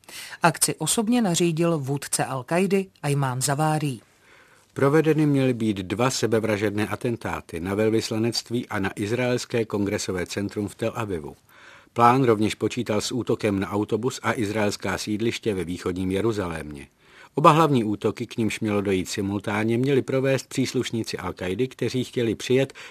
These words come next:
Speaker 2: do Izraele jako turisté s ruskými pasy. Hlavním organizátorem je Arib al-Sham, který operuje v Gaze a dosud nebyl dopaden.
Speaker 1: Podle služby Shin Bet je stále jasnější,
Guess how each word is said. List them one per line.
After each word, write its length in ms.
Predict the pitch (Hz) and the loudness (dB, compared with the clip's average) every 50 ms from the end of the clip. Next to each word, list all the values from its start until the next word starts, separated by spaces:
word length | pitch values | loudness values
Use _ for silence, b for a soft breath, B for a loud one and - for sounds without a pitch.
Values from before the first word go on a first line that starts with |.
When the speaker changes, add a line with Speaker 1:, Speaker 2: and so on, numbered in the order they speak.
| B B | B B
Speaker 2:
do 100 | 98 123 - | -2 -2 2
Izraele 540 | - 120 107 127 120 120 120 117 113 113 110 | 2 2 2 2 0 0 0 0 -2 -2 -2
jako 240 | 101 90 - - 85 | -2 -4 -6 -8 -10
turisté 560 | - - 123 131 135 - - - - 110 104 | -2 0 2 2 4 2 0 -4 -4 -4 -4
s 120 | - - | -4 -2
ruskými 500 | 104 90 87 - - - 95 85 85 82 | -4 -4 -4 -4 -6 -8 -8 -8 -8 -8
pasy. 440 | - - 101 98 - - - 90 69 - _ _ B B B B B B B B B B B B | -6 -2 -2 -2 -2 -2 -6 -6 -8 -8 _ _ B B B B B B B B B B B B
Hlavním 400 | B 127 147 160 170 165 151 143 | B 4 6 6 8 6 6 6
organizátorem 1040 | - 123 117 113 117 117 117 117 101 113 113 113 117 113 - 123 117 120 123 123 120 | 4 2 2 4 4 4 4 4 2 2 0 0 0 0 -2 -2 -2 0 0 2 2
je 140 | 110 110 - | 2 2 0
Arib 500 | - 107 110 113 123 123 127 131 131 - - | 0 0 2 2 2 2 0 -2 -4 -8 -4
al-Sham, 580 | - 101 107 107 - - - 127 123 113 98 85 B B B B B | 0 0 0 0 0 -2 -2 0 0 0 0 -2 B B B B B
který 340 | - - 113 104 110 110 | -4 0 2 2 2 2
operuje 460 | 110 110 - - 117 110 104 101 92 85 | 2 -2 0 0 4 6 6 6 6 4
v 80 | 90 | 0
Gaze 340 | 90 98 95 95 98 117 143 | -2 0 0 0 2 0 -2
a 160 | - 135 123 | 0 -2 -2
dosud 540 | 120 117 120 120 - - - 117 - - - | -2 2 0 0 0 0 -4 -4 -4 -4 -6
nebyl 360 | 95 92 87 82 92 87 85 | -6 -6 -4 -4 -4 -6 -6
dopaden. 600 | 82 85 90 - - 98 87 92 82 76 76 71 - _ _ _ _ _ _ B B B B B B B B B - | -4 -4 -4 -2 -2 -4 -2 -2 -6 -6 -8 -10 -14 _ _ _ _ _ _ B B B B B B B B B 2
Speaker 1:
Podle 220 | 240 226 247 185 | 2 4 4 4
služby 420 | - - 156 160 165 160 151 190 | 4 4 2 2 2 4 2 2
Shin 280 | 185 - - 160 143 139 | 2 2 0 0 0 2
Bet 240 | 131 143 151 - 165 | 0 -2 -2 0 0
je 100 | 151 139 | 0 0
stále 360 | - - 151 143 143 143 135 | 2 2 2 2 0 0 0
jasnější, 680 | 127 131 127 - - 151 151 151 - - 175 175 202 | -2 -2 -4 -2 0 0 0 2 0 2 2 2 2